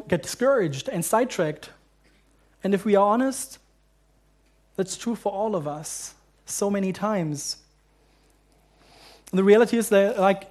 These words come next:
like in that Christian hymn, we are all prone to wander and leave the God we love. The story of God is a story of God's creation and the fall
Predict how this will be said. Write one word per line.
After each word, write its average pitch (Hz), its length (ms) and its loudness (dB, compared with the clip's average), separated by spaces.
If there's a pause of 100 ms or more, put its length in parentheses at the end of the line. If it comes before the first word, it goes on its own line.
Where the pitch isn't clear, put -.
(100)
like 185 160 0
in 220 120 2
that 208 200 2
Christian 220 340 -2
hymn, 170 420 2 (760)
we 180 80 2
are 180 100 6
all 208 300 6
prone 208 640 0 (640)
to 202 80 -4
wander 196 360 4
and 175 200 -2
leave 180 500 -2 (420)
the 175 140 0
God 160 540 2
we 165 180 -2
love. 156 600 0 (1600)
The 202 100 0
story 320 380 2
of 190 180 2
God 170 520 4 (360)
is 190 160 2
a 202 60 -2
story 240 500 2
of 156 260 -2
God's 165 300 0
creation 254 760 0 (640)
and 170 140 -2
the 151 80 -4
fall 240 720 2